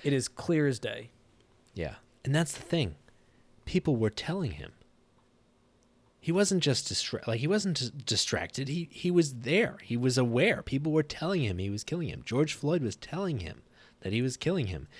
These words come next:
Speaker 2: And when people offered to help, like Genevieve Henson, who's a firefighter and emergency medical technician who was off duty at the time and was one of the witnesses that's, that's come forward, um, who claimed, who, like, went and offered to look at,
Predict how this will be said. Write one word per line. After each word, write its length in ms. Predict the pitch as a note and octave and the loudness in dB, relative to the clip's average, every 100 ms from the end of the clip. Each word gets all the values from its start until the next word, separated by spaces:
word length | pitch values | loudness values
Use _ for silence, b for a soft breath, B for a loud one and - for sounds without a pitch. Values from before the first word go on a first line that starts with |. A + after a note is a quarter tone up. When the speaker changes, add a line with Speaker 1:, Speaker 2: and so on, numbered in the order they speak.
| B B | B B
Speaker 2:
And 120 | - C3+ | 2 2
when 120 | B2 | 4
people 240 | D#3 G#3 | 2 2
offered 320 | E3 D#3 D3+ C#3+ | 6 4 4 2
to 100 | A2 | 2
help, 360 | G#2 C3 F#3+ - _ _ _ _ - | 4 2 0 -14 _ _ _ _ 0
like 180 | F2+ | 0
Genevieve 460 | - A2 G#2+ A2+ G2+ | 4 2 4 2 2
Henson, 520 | G2+ G2+ - C#3 E3 - | 0 -2 -2 -2 -4 -6
who's 140 | A#2 F#2+ | -4 -4
a 40 | |
firefighter 640 | - G2+ A2+ - C3 C3 A#2+ | 0 4 4 4 0 2 0
and 100 | F2+ | 0
emergency 400 | F2+ G2+ A2 G2 | 0 -2 -4 -4
medical 380 | F#2 G2+ - | -2 -4 -6
technician 560 | - G#2+ - A2 - B2 | -4 -6 -4 -4 -2 -4
who 140 | A2 | 0
was 140 | F2+ F2 | 0 2
off 200 | F2+ - | 0 0
duty 240 | G2 G2+ | -4 -2
at 60 | G2 | -4
the 60 | |
time 420 | - G#2 G2+ G#2+ A2 B B B | -4 -2 -2 -2 -6 B B B
and 200 | F2 F2+ | -4 -2
was 200 | F2+ - | -4 -2
one 100 | G2 | -2
of 60 | F2+ | -2
the 80 | |
witnesses 560 | E2 F#2+ B2+ - B2+ B2+ | -4 -4 -4 -2 -2 -2
that's, 200 | A2+ A2+ - - | -4 -6 -14 -10
that's 200 | B2+ A#2+ | -8 -8
come 200 | - B2+ | -4 -4
forward, 400 | - C3 C3+ C#3 - B B B - | -2 0 0 -2 -6 B B B -6
um, 340 | F#2 F2+ D#2 - b b b b | -2 -2 -4 -10 b b b b
who 140 | - B2 | 0 0
claimed, 360 | - A#2 A2+ | 4 4 4
who, 140 | G2+ A#2 | 2 2
like, 300 | G#2 F#2+ - _ | 4 2 -2 _
went 240 | F#2+ F#2+ G#2+ | -4 -4 -4
and 180 | - F#2+ - | -8 -8 -6
offered 540 | F#2+ G2 - B2+ C3 C3+ _ | -2 0 2 2 0 -6 _
to 140 | - | -2
look 440 | F#2+ F#2+ A2+ - - b b _ | 0 0 -2 -6 -18 b b _
at, 200 | F#2 F#2 | -6 -6